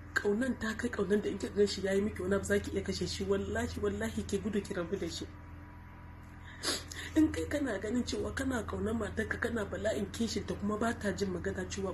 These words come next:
kuma duk abin da ka ce ta yi ba ta yi, amma kana tunanin gaba za ka iya hallaka ta, ka rabu da ita. Ba ita kaɗai bace mace a duniya ba, kuma ba shi kaɗai bane ba namiji a duniya ba. Wannan abin ya zame mana izina duka mu gabaki ɗaya.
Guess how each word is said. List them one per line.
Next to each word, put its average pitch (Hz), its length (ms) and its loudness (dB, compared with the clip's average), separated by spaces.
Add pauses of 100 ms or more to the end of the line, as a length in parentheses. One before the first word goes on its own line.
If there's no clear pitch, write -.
kuma 208 100 0
duk 202 220 0
abin 220 180 -2
da 196 80 -2
ka 202 120 -2
ce 196 160 -4
ta 180 100 -2
yi 180 60 2
ba 214 200 0
ta 185 160 -4
yi, 175 160 -2
amma 208 220 -4
kana 254 240 0
tunanin 196 340 0
gaba 185 160 0
za 214 160 0
ka - 80 -4
iya 196 180 0
hallaka 196 380 -2
ta, 247 80 2
ka 277 120 0
rabu 285 220 0
da 226 120 4
ita. - 320 -2 (1120)
Ba 220 120 10
ita - 200 2
kaɗai - 400 2
bace 254 240 4
mace 170 220 0
a 156 100 0
duniya 170 360 2
ba, 160 80 2
kuma 240 200 0
ba 208 120 4
shi 208 120 0
kaɗai 262 260 0
bane 254 180 4
ba 185 120 4
namiji 185 340 4
a 160 120 0
duniya 160 380 0
ba. 151 100 -2 (2250)
Wannan 233 280 6
abin - 400 2
ya 185 120 2
zame 190 220 4
mana 180 220 6
izina 208 400 2
duka 208 220 0
mu 160 120 0
gabaki 156 400 -2
ɗaya. 165 160 0